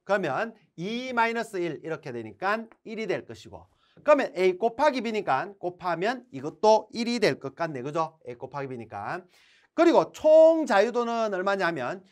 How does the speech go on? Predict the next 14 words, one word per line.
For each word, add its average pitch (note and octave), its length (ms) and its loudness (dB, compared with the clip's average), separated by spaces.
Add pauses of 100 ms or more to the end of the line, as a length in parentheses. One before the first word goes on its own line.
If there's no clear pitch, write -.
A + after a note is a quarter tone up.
(140)
총 D#4 340 2
실험의 A#3+ 440 -2
수는 A3 280 -6
몇 F#3+ 160 -4
번이라고 A#3 280 0
그랬죠? G3 440 -2 (460)
백 A#3+ 260 -4
번, C4 300 6
백 A3+ 240 -4
번, A#3 240 2
백 F#3+ 200 -6
번, G3+ 180 -2
백 F3 180 -6
번이니까 E3+ 560 -2